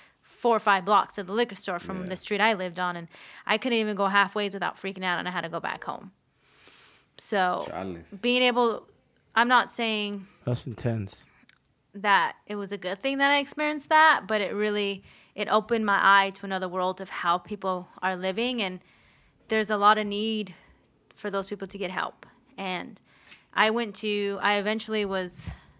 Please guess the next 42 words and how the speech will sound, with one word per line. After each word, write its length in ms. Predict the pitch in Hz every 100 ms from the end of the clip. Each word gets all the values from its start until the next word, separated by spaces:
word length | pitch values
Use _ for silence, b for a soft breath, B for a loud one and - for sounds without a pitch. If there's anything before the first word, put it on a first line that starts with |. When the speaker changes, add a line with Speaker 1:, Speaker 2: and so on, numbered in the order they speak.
| B
Speaker 1:
encouraged 500 | - 214 - 214 202
to 80 | 208
go 160 | 196 190
see 200 | 185 190
a 60 |
therapist 480 | 185 185 185 196 180
by 140 | 180 175
my, 280 | 170 175 175
one 160 | 190 190
of 60 |
my 100 | 185
best 320 | 175 180 180
friends, 420 | - 175 196 220 - b b -
Jasmine 420 | - 196 196 208
Martinez. 600 | 202 196 196 202 196 269 - - _ B B B - - -
Speaker 2:
Shout 200 | 101 101
out 300 | 104 113 120
Speaker 1:
Shout 260 | - 262
Speaker 2:
to 40 | 254
Speaker 1:
out, 120 | 254
homegirl. 200 | 254 269 262 269 277
Speaker 2:
Jasmine. 240 | 294 160
Speaker 1:
Whoop, 180 | - 311
whoop. 320 | 311 349 359 359 B B B
Speaker 3:
<laughs> 120 | 147 110 B -
Speaker 1:
And 580 | 214 208 202 202 202 - - B
I, 320 | 190 202 202 - -
I 120 | 202
went, 300 | 208 233 240 _ _ _ _
thankfully 520 | 233 294 - 269 220 202
at 80 | 196
Harvard 260 | 208 196
College, 520 | - 202 196 185 -
the 120 | - 196
therapists 520 | 190 185 185 190 -
there 280 | 185 185 185
were 200 | 180 180
free 240 | - 190
of 80 | 185
charge 320 | - 185 180
for 120 | - 190
students. 720 | - - 180 190 - -